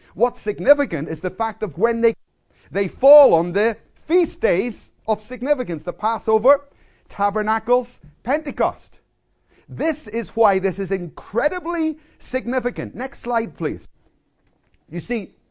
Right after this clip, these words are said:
people say, "Well, how often do, do the blood moons fall on the feast days?" Well,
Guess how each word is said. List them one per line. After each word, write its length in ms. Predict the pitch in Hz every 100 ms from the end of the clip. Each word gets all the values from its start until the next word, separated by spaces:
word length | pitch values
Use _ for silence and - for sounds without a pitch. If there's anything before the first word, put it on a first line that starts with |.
| _ _ _ _ _ -
people 240 | 247 208
say, 160 | 208 190
"Well, 140 | 175
how 200 | 165 202
often 380 | 190 180 175 160
do, 240 | 165 156
do 240 | 151 - 156
the 160 | 151
blood 360 | 139 101 156 156
moons 320 | 143 143 147
fall 380 | - 285 294 262
on 100 | 165
the 100 | 147
feast 320 | - 120 -
days?" 320 | 107 87 - _ _ -
Well, 360 | 190 202 -